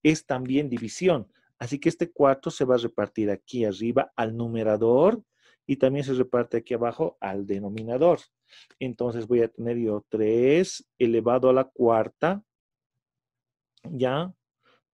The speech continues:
dividido entre siete elevado a la cuarta. Lo mismo que aquí arriba.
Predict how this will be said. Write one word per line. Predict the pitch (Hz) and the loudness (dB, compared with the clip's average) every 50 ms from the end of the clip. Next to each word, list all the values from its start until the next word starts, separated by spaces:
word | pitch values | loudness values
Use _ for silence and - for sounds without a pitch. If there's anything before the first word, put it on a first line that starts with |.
| _ _ _ _ _ _ | _ _ _ _ _ _
dividido | 269 160 175 180 156 156 131 135 131 123 139 156 - - _ | -6 -4 -4 -2 -2 0 2 4 6 6 4 4 2 -2 _
entre | 131 120 110 104 - 107 101 | -8 -8 -8 -6 -6 -8 -8
siete | - - - 123 120 123 120 - - 151 165 - - _ | -8 -8 0 2 4 4 2 2 -2 -2 -2 -2 -8 _
elevado | - 104 95 98 92 104 107 113 | -6 -4 -2 -2 0 0 0 2
a | 120 | 2
la | 123 127 | 2 2
cuarta. | 123 - - 175 175 165 139 - - 92 - _ | 0 2 4 4 4 4 2 -2 -10 -14 -12 _
Lo | - 120 127 | 2 2 2
mismo | 127 131 165 170 170 165 143 | 2 2 0 0 0 -2 0
que | - 143 | 0 -2
aquí | 131 131 143 | 0 2 2
arriba. | 135 127 135 139 110 90 - | 2 4 2 0 -2 -2 -6